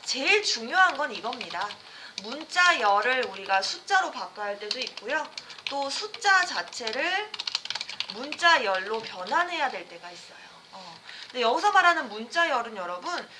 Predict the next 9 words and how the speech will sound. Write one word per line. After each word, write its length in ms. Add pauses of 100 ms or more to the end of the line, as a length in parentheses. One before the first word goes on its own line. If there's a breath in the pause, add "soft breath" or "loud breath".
숫자로 680
이루어진 460
문자열을 440
뜻해요. 680
이게 120
무슨 260
말인고 360
하니? 560 (100)
음, 600